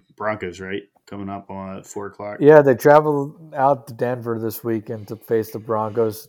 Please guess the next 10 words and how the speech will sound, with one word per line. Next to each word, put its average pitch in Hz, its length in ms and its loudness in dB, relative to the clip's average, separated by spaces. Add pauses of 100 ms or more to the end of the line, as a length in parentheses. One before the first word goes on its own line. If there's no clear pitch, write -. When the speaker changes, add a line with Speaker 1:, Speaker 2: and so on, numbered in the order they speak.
Speaker 2:
Don't 113 160 -4
think 117 120 -4
they've 110 180 2
won 117 540 -6
in 120 380 -8
Denver 110 380 -2
since 107 320 -16
nineteen 113 540 -14
eighty-nine 107 560 -6
or, 107 140 -16